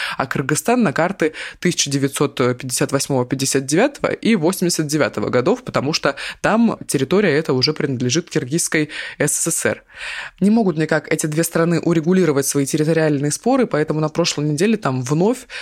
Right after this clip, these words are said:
вспыхнул вооруженный конфликт. Был он там весной двадцать первого года. В результате погибло около пятидесяти человек, еще более двухста пострадали.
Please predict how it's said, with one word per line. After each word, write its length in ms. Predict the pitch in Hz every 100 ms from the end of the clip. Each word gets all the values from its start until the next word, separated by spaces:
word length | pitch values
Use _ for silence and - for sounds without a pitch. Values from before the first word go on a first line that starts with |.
| -
вспыхнул 580 | - - 208 - 160 -
вооруженный 560 | 147 160 170 165 143
конфликт. 600 | 135 139 143 214 262 - - - - -
Был 280 | 165 196 -
он 160 | 151
там 380 | 131 135 123 120 - _ _
весной 500 | 127 165 - 175 139
двадцать 360 | 127 143 - -
первого 380 | 156 143 123
года. 300 | 131 180 247
В 60 | 175
результате 540 | 147 147 143 160 160
погибло 640 | - 139 143 143 135 127 - -
около 320 | 156 156 147
пятидесяти 520 | 143 156 160 135 -
человек, 460 | - - 151 202 262
еще 240 | 147 - 151
более 320 | 143 156 147
двухста 460 | 135 147 - 127
пострадали. 720 | 127 - - 151 180 254 247